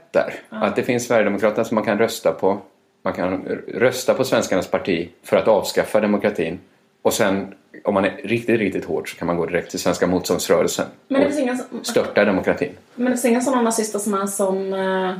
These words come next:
Speaker 2: såna kommunister i Vänsterpartiet som är så här, jag vill faktiskt fortsätta kalla mig kommunist för att jag tycker inte att det var riktig kommunism, det som var i Sovjetunionen. Att de är så här, jag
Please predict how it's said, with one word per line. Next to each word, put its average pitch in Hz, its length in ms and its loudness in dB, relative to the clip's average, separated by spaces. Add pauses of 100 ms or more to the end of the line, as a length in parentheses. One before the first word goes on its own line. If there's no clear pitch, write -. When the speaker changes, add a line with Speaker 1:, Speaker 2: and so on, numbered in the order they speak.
(380)
Speaker 2:
såna 196 260 -4
kommunister 202 560 0
i 196 40 2
Vänsterpartiet 214 760 2
som 170 80 -4
är 175 60 -2
så 175 100 -4
här, 170 100 0
jag 214 200 4
vill 226 80 2
faktiskt 202 360 -4
fortsätta 233 440 0
kalla 233 180 0
mig 180 120 -2
kommunist 180 480 -2
för 180 120 -6
att 180 140 -6
jag 202 540 0
tycker 226 160 -2
inte 202 120 -6
att - 60 -18
det 185 100 2
var 185 200 0
riktig 220 420 -2
kommunism, 190 540 -2
det 175 80 -2
som 180 160 -4
var 180 80 0
i 185 40 -2
Sovjetunionen. 214 960 0 (100)
Att 202 100 -4
de 185 140 2
är 185 40 2
så 185 120 0
här, 170 300 2 (560)
jag 220 500 4